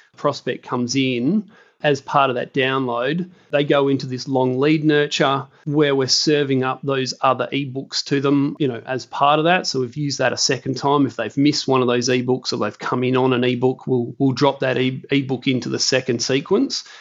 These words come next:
But then we'll also use that ebook and a whole bunch of content from that ebook as part of that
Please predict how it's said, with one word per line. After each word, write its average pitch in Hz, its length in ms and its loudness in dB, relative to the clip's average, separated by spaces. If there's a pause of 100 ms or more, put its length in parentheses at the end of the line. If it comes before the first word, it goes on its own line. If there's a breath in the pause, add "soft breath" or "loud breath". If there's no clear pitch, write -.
But 190 100 -2
then 262 220 4
we'll 254 120 2
also 180 280 2
use 160 320 0
that 131 160 2
ebook 139 420 0
and 143 100 -2
a 131 40 -4
whole 165 180 0
bunch 143 240 -2
of - 60 -10
content 131 420 -4
from 180 320 0
that 139 160 2
ebook 123 460 -6 (140)
as 143 180 0
part 160 360 2
of 135 180 -4
that 131 340 0